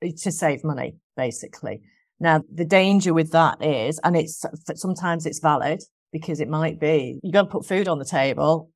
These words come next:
now." So it might be valid to come out of the pension sch-, scheme, but it's about encouraging those individuals to say, "Make it short term." It,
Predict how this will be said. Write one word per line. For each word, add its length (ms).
now." 600
So 760
it 160
might 240
be 80
valid 240
to 80
come 140
out 100
of 60
the 40
pension 240
sch-, 280
scheme, 260
but 120
it's 220
about 320
encouraging 580
those 200
individuals 560
to 60
say, 280
"Make 220
it 80
short 280
term." 260
It, 180